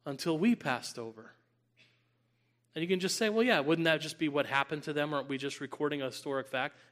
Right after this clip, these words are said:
No, we're not, because this people did not see the Jordan River or the Red Sea. Sorry, the Red Sea. This generation did not see the Red Sea parted. That generation died in the wilderness.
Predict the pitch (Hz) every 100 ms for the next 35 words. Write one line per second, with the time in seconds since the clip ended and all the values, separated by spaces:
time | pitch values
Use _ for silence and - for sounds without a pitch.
0 | - 247 147 - _ _ _ _ _ _
1 | _ _ 147 160 247 139 - - 170 -
2 | 277 196 180 175 208 277 - 262 277 175
3 | 185 175 196 208 - - 277 208 143 143
4 | 131 123 123 113 107 - _ _ _ _
5 | _ _ - 151 156 165 156 - 175 135
6 | 120 - _ _ _ _ - 147 131 131
7 | 175 175 - 147 185 233 - 185 160 160
8 | 151 147 160 - - 247 156 - - -
9 | 143 139 139 - 143 131 - 143 135 117
10 | 104 - _ _ _ - - - 226 247
11 | 262 226 202 202 - 180 156 170 185 175
12 | 165 151 240 160 117 110 - - -